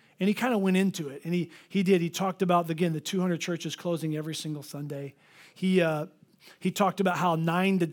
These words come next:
nine out of ten pastors feel discouraged. They feel completely unequipped. This is another crazy statistic. Fifteen hundred pastors leave the ministry every single month in the United States. Isn't that crazy?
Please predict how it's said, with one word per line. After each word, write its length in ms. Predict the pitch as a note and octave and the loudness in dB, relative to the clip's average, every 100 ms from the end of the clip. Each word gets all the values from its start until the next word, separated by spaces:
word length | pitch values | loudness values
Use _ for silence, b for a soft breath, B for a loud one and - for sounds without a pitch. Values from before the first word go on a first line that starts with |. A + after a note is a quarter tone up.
| - B B | -6 B B
nine 360 | E3+ F#3 G#3 | 2 4 4
out 120 | F#3+ | 2
of 100 | F3 | 0
ten 240 | - F3+ F3+ | -2 -2 -2
pastors 480 | F3+ E3 D#3+ F3 - | -2 -4 -4 -8 -6
feel 160 | F3+ | -6
discouraged. 600 | D#3 C#3+ - F3 E3+ D#3+ | -6 -8 -6 -2 -2 -2
They 80 | D3+ | -4
feel 260 | D3+ F3 D#3 | -6 -4 -4
completely 460 | D#3+ D3 F3+ F3+ | -4 -6 -4 -2
unequipped. 640 | D#3 D3+ - D#3 D3+ D3 - B B B B | -4 -4 -6 -6 -6 -8 -20 B B B B
This 160 | F#3+ | 2
is 120 | A#3 | 2
another 240 | G3+ F#3+ F3+ | 2 2 0
crazy 340 | - F3 D#3+ | -2 -2 -2
statistic. 720 | D3+ D#3+ D3+ E3+ D#3 D#3 C#3+ - B B | -6 -8 -6 -6 -4 -6 -8 -14 B B
Fifteen 840 | - - G3+ G3 - - G3 F#3+ | -8 0 2 0 -6 -2 2 2
hundred 920 | F3+ - F#3+ F#3+ F#3+ E3 D#3 D3 D3 - _ - | 0 -4 -4 0 0 -2 -4 -4 -6 -14 _ -10
pastors 880 | F3 F3+ F#3 - D#3+ D3+ D#3 - - b b b | -4 0 -2 -4 -8 -8 -8 -14 -20 b b b
leave 340 | E3 F3 F3+ D#3 | -2 0 0 0
the 80 | |
ministry 500 | E3 E3 E3 - D#3+ - | 0 0 -2 -4 -8 -6
every 260 | E3 E3 | -4 -2
single 320 | E3+ F3+ D#3+ D3 | -4 -2 -4 -4
month 480 | D3 D3+ C#3+ - - | -4 -6 -8 -12 -10
in 80 | D3+ | -8
the 40 | |
United 200 | C#3+ C3+ | -8 -10
States. 360 | - C3+ - - _ _ _ _ _ | -14 -18 -20 -20 _ _ _ _ _
Isn't 120 | A#3 | -14
that 60 | A3+ | -14
crazy? 540 | - C3+ F#3 A3+ A#3 | -12 -8 -8 -8 -10